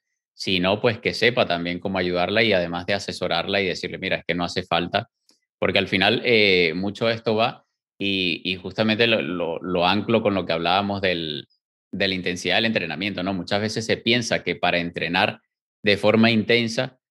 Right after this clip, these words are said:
significa que tengo que meterle más peso y la gente tiene que entender de que no es así. Por esa razón,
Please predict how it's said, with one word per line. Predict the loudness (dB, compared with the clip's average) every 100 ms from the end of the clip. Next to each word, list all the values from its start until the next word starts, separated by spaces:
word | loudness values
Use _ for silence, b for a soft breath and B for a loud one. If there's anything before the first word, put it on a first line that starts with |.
| _
significa | 0 2 2 2 2 2
que | 2
tengo | 2
que | 2
meterle | 0 0 0 0
más | -2 -4
peso | -4 -2 -4
y | -6
la | -6
gente | -6 -4
tiene | -2 0
que |
entender | 0 0 0 0
de | 0 0
que | 0
no | 0
es | -2
así. | -2 -2
Por | 0 0 0
esa | 0 -2
razón, | 0 0 0 -2